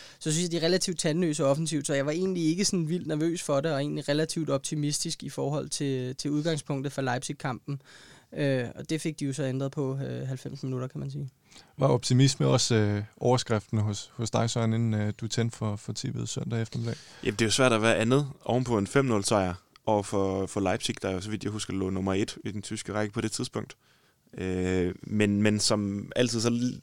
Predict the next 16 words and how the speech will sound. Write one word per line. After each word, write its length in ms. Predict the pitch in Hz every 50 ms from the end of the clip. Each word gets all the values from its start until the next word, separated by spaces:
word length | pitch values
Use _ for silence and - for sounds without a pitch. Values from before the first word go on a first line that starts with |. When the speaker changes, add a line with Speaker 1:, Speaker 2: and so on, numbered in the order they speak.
| -
Speaker 3:
så 100 | - 113 110
lurer 320 | 117 120 123 131 139 151
der 100 | 143 113
jo 120 | 104 98 98
en 60 | 98
lille, 260 | 101 107 113 120 117 - - - - - - - - - - - - - - _ _ -
øh, 680 | - 107 107 104 98 98 95 92 90 95 87 80 98
skepsis 680 | - - - - 143 135 - 117 101 - - - - - _ - _ - - - _ _ _ _ _ -
i 80 | 101
baghovedet 440 | 101 - 95 101 104 107 101 98 - - - -
ind, 120 | - 104 -
op 140 | - 107 -
til 100 | - 98
sådan 80 | 95 107
nogle 140 | 104 95 92
kampe. 300 | - 98 95 104 101